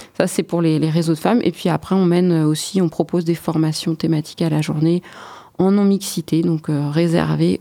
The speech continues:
aux femmes, euh, sur des sujets, euh, qui sont liés à la, à l'entrepreneuriat et à, et à la position des femmes de manière générale, euh,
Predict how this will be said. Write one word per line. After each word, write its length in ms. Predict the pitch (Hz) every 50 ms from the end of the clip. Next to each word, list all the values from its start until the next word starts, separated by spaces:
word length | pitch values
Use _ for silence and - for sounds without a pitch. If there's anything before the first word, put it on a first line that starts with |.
| - _
aux 140 | - 165
femmes, 480 | 147 - - 151 139 151 175 170 143 131
euh, 40 | 131
sur 220 | - - - 151
des 100 | 147 139
sujets, 460 | 139 - - - 143 143 147 147 156
euh, 120 | 156 143 - -
qui 160 | - - -
sont 220 | 147 - - 147 143
liés 160 | 143 139 151
à 100 | 151 151
la, 120 | 143 - - - -
à 80 | 147
l'entrepreneuriat 1120 | 147 147 143 - - 156 151 - - 160 156 151 143 139 143 147 147 151 156 165 165 156
et 160 | 147 143 135
à, 180 | 135 - - - - - - - - - _ -
et 80 | 160
à 40 | 165
la 100 | 156 160
position 420 | 156 - 165 151 160 - - 180
des 140 | 175 165 165
femmes 340 | 156 - - 151 165 170 165
de 60 | 160
manière 300 | 151 147 147 147 147 151
générale, 520 | 147 - 151 147 147 139 143 147 151 151 151
euh, 200 | 147 160 -